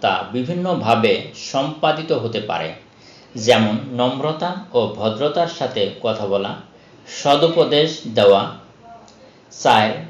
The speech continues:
মসজিদে জামাতের সাথে সালাত আদায়ের মর্যাদা ও গুরুত্ব। পাঁচ,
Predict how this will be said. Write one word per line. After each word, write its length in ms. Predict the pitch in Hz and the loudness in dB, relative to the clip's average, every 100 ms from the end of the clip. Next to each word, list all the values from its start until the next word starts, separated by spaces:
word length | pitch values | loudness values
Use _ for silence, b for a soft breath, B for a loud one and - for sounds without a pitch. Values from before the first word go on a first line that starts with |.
| - | -12
মসজিদে 640 | 120 123 160 160 170 165 196 | -4 4 6 4 0 -2 -2
জামাতের 720 | 214 151 120 131 151 156 190 | -2 -4 -2 0 0 -2 -2
সাথে 560 | - - 170 113 101 - - - | -4 -6 -4 -4 -4 -6 -18 -20
সালাত 500 | - 127 135 147 - | -8 -2 -2 -2 -4
আদায়ের 460 | 135 139 139 135 - - | -2 0 0 0 -4 -6
মর্যাদা 680 | 117 113 110 123 120 147 165 | -2 0 0 0 0 -2 -4
ও 120 | 104 | -2
গুরুত্ব। 600 | 98 - 104 - - - - - - B B B B B - | -2 -2 -6 -6 -4 -4 -6 -18 -20 B B B B B 2
পাঁচ, 320 | 113 107 117 | 4 4 2